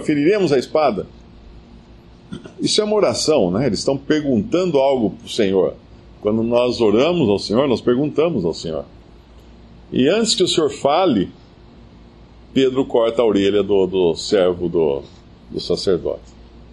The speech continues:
Esse é um exemplo muito, muito apropriado pra nós. Nós não esperamos o Senhor falar. Nós pedimos, às vezes, oramos, perguntamos a Ele e não esperamos. Cortamos a orelha logo.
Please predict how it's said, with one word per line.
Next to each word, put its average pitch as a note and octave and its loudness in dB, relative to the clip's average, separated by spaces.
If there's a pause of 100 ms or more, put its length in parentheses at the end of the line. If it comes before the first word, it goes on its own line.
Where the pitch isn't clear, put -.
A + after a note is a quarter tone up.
(680)
Esse G2+ 0
é G#2+ 2
um G#2 0
exemplo G#2 0 (680)
muito, A#2 2
muito C3+ 0
apropriado G2+ 0
pra F#2+ -2
nós. G2+ 0
Nós A2 0
não C#3 -2
esperamos C#3+ 2
o A2+ -4
Senhor F2+ -2
falar. D#2 -2 (1200)
Nós G2 0 (320)
pedimos, B2+ 2
às F#2+ 2
vezes, C#3+ 0
oramos, C#3 2
perguntamos C#3+ -2
a B2+ 4
Ele F#3 2 (640)
e B2 0
não G#2 2
esperamos. A#2+ -2 (520)
Cortamos G#2 0
a B2 4
orelha B2+ 2
logo. F2+ 0